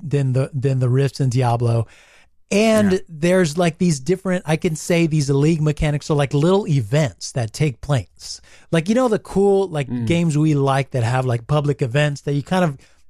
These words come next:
Speaker 1: you're doing something and then, oh, there's a public event. You stop and you enjoy that. And that's a lot of fun. And you get into that. It's like that, but on steroids, because these, these events add a lot of loot, but they a-,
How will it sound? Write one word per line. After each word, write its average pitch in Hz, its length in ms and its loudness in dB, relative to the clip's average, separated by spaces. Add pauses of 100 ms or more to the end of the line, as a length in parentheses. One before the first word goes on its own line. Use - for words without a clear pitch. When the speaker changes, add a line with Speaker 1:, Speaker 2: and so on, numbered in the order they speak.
Speaker 1:
you're 226 140 0
doing 254 280 0
something 214 420 -2
and 175 160 2
then, 180 180 2
oh, 202 180 0
there's 160 180 0
a 147 80 0
public 147 340 -2
event. 165 320 -2
You 135 120 0
stop 156 400 -2
and 135 100 -2
you 131 140 2
enjoy 139 420 0
that. 147 320 0
And 127 100 -2
that's 156 220 -2
a 180 60 0
lot 156 200 2
of 139 100 -6
fun. 165 340 0
And 143 100 2
you 139 80 0
get 156 160 0
into 147 260 -2
that. 139 340 0 (840)
It's 214 260 -2
like 339 220 0
that, 202 220 -2
but 160 120 0
on 135 140 0
steroids, 127 680 -2
because 151 580 -2 (140)
these, 147 420 0
these 151 260 0
events 160 440 0 (140)
add 147 340 0
a 139 80 0
lot 120 280 -2
of 117 120 -2
loot, 175 460 0
but 147 140 -2
they 139 100 0
a-, 135 220 0